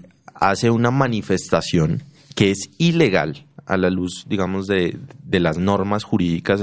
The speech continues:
de la nación, pero que está cargada de una, eh, supuesta o, digamos, una real legitimidad democrática. Hacen esta manifestación pública, pero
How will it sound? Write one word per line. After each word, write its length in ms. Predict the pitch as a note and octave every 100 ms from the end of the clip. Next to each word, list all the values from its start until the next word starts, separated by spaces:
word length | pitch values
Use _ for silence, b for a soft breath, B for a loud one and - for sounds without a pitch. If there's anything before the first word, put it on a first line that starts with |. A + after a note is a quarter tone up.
| F#2+
de 280 | - F#2+ F2
la 140 | E2
nación, 560 | D#2+ D#2 - D2 D#2+ - B B B B B _
pero 340 | A#2+ G#2 G2
que 360 | - G2 F#2 - -
está 340 | F#2+ - F#2+
cargada 480 | - A#2 A2+ A2 A2+
de 140 | A2+
una, 400 | A#2 A2+ A2+ A#2 B B B B
eh, 540 | G2+ F#2 F2 E2+ E2+ - _ _ _ _
supuesta 760 | - - - C#3 D3+ - G2
o, 240 | F#2+ F2 F2+
digamos, 420 | F#2 F2 F2 F#2
una 400 | A2 G2 G2 G#2 - B -
real 520 | A2 G#2+ F2 F2 C3+ - - _ _ _ -
legitimidad 600 | G2+ G2+ G#2 G2+ F#2 F2
democrática. 600 | E2 G2 - E2 - C#3+ C#3+ B B B B B B _ _ _
Hacen 280 | C3+ C#3 D#3+
esta 180 | C#3+ D#3
manifestación 920 | D3+ D3 A#2 - G2 F#2+ F#2 F#2 - - -
pública, 640 | C#3+ G#2 G2+ G#2 A#2 - _ _ _ _ _
pero 600 | A#2 G#2 G2 G2 -